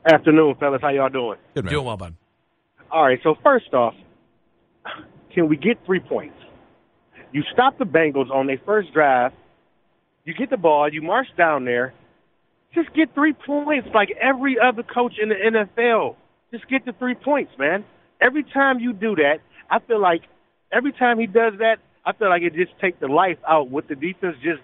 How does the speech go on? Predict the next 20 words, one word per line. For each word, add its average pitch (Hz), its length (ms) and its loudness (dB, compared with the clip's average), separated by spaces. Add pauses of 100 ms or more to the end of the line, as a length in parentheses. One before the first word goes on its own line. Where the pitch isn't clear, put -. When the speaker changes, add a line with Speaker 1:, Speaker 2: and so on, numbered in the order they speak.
Speaker 1:
did 131 320 -4 (680)
and 147 180 2
what 202 140 2
the - 80 -6
offense 202 460 -2
just 117 200 -10
did. 113 280 -12 (260)
You 165 100 -14
get, 220 260 0
you 190 60 -20
come 233 160 -10
out 233 140 -2
of 226 40 -2
there 233 120 0
with 202 140 -2
no 208 180 0
points. 233 400 -6 (640)
Take 220 200 -2
the 226 60 -8
three. 226 420 -4